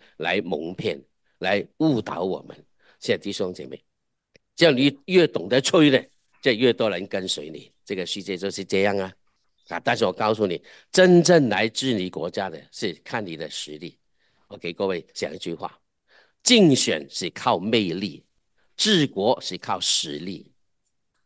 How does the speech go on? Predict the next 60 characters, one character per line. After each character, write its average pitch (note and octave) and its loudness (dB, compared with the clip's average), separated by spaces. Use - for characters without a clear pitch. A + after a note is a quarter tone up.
对 G2+ -8
不 G2+ -6
对？ G#2+ -8
因 D#3 4
为 C#3+ 4
那 D#3 6
时 C#3 -2
候 C3 2
这 A#2 -6
个， B2+ -2
哇， B2 -6
我 B2+ 8
讲 A2 0
那 C3 2
千 B2+ 2
番 A#2+ 2
论 A2 4
句 G#2 -2
的 E2 -4
东 E2+ -2
西， - -8
啊， - 4
没 F#3+ 10
有 G#3+ 8
人 D3+ 8
愿 E3+ 8
意 E3 8
去 D3 4
谦 C#3+ 4
卑 C3+ 4
做 C3+ 2
小 D#2 -4
人 D#2 -6
物 G2+ -6
的。 - -12
我 F2+ -12
告 G2+ 2
诉 G2+ 2
你， D2 -4
跟 C#3+ 4
耶 D3+ 6
稣 D3 0
的 A2 4
理 E2+ -6
论、 G2+ 0
耶 B2 4
稣 B2+ -4
的 A#2 2
教 B2+ 2
导 F2+ -2
完 G2 -2
全 F#2 -6
不 D#2 -14
一 D#2 -14
样。 D#2 -14
耶 C3+ 2
稣 C#3 2
说 C3 4
什 F2+ -2
么 F2+ -4